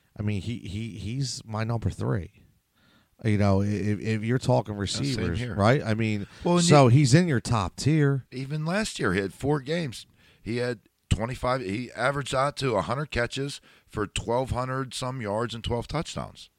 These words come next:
Speaker 2: That's what his pace
Speaker 1: And
Speaker 2: was.
Speaker 1: how
Speaker 2: So
Speaker 1: many
Speaker 2: that is the guy
Speaker 1: Right, I
Speaker 2: that he is. You know what I mean?
Speaker 1: I mean
Speaker 2: Hundred sixty targets. Again, that's the guy he is.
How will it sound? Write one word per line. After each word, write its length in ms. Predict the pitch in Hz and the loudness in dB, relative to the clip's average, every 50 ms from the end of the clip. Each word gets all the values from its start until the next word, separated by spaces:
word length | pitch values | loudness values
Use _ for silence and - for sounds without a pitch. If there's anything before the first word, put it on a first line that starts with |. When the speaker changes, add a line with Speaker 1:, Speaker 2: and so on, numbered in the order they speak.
| _ | _
Speaker 2:
That's 200 | - 82 87 - | -8 -6 -4 -2
what 120 | 110 113 - | -2 -2 -2
his 200 | 117 123 113 - | -2 -4 -2 0
pace 280 | - 120 139 147 - | 0 0 0 -2 -2
Speaker 1:
And 100 | - 113 | -2 -2
Speaker 2:
was. 100 | - 123 | 0 0
Speaker 1:
how 60 | 127 127 | 2 2
Speaker 2:
So 100 | 131 120 | 4 4
Speaker 1:
many 100 | 117 113 | 4 6
Speaker 2:
that 220 | 127 139 160 156 | 6 4 6 6
is 220 | 143 147 165 139 | 4 4 4 2
the 100 | - 139 | -2 -4
guy 300 | 117 107 151 170 190 151 | -4 -2 -2 0 2 4
Speaker 1:
Right, 300 | - 156 143 139 139 - 120 | 4 4 4 2 0 -4 -4
I 220 | 117 123 107 101 - | -4 -4 -4 -4 -4
Speaker 2:
that 140 | 123 127 | -4 -2
he 220 | 135 147 147 165 190 | -2 0 0 2 2
is. 400 | 220 139 90 - - - - - - | 2 0 0 -2 -6 -10 -12 -8 -4
You 120 | 98 107 | -2 0
know 60 | 107 110 | 2 2
what 80 | 113 113 | 2 2
I 100 | 113 110 | 2 0
mean? 300 | 117 120 139 156 170 - _ _ _ - | -2 -4 -4 -6 -6 -8 _ _ _ -4
Speaker 1:
I 120 | 123 123 | -2 0
mean 340 | 123 131 127 123 120 120 - _ _ _ - | 0 2 0 0 -2 -4 -8 _ _ _ -8
Speaker 2:
Hundred 280 | - 117 123 131 - | -6 -4 -4 -4 -4
sixty 320 | - - 151 - - 165 160 | -4 -6 -6 -6 -6 -6 -2
targets. 480 | - 175 190 196 196 139 113 - - | 0 2 2 2 2 0 -2 -4 -4
Again, 400 | 120 110 147 185 196 143 85 71 - - | -4 -4 -2 0 0 -2 -2 -6 -8 -6
that's 260 | 95 117 - - - | -4 -4 -4 -6 -8
the 100 | 143 135 | -10 -6
guy 280 | 123 143 147 151 143 | -4 -2 -2 0 -2
he 180 | 131 139 143 165 | -4 -4 -6 -6
is. 180 | 180 135 - | -6 -6 -8